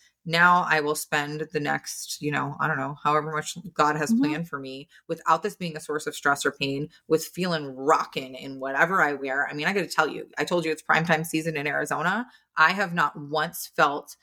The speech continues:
Speaker 1: insecure about my body even a little bit this summer. And that's fucking the, that, that is worth every little bit of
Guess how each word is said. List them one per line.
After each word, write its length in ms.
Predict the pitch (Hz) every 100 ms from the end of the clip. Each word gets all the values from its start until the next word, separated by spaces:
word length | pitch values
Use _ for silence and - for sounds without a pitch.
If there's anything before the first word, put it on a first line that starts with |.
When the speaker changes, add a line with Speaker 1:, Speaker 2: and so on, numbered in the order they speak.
| _ _ _ -
Speaker 1:
insecure 480 | 185 185 180 - 170
about 160 | 170
my 80 | 160
body 420 | 143 139 147 165
even 220 | 151 156 147
a 80 | 143
little 380 | 143 147 151
bit 180 | 143 139
this 180 | - -
summer. 280 | 135 131 117
And 100 | 113
that's 280 | 143 - - -
fucking 320 | 156 - 170
the, 100 | 143 -
that, 160 | 147
that 160 | 196 160
is 100 | 147
worth 240 | 147 175 170 -
every 240 | 196 226
little 220 | 196 185
bit 280 | 175 175 160
of 100 | 143